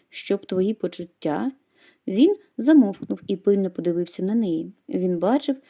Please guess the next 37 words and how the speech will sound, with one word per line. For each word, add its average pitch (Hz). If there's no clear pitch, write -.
що -
з 196
її 214
вуст 294
ледь 226
не 277
зірвалося 254
«ні», 285
але 185
вимовити 214
цього 240
вона 214
не 220
змогла 220
і 226
залилася 185
густим 190
рум'янцем. 175
Однак 226
у 311
такій 269
скромній 220
дівчині 247
це 269
лише 320
свідчило 233
про 294
невинність, 185
і, 202
визнавши 202
за 185
краще 208
цим 196
вдовольнитися, 196
він 320
квапливо 220
додав: 180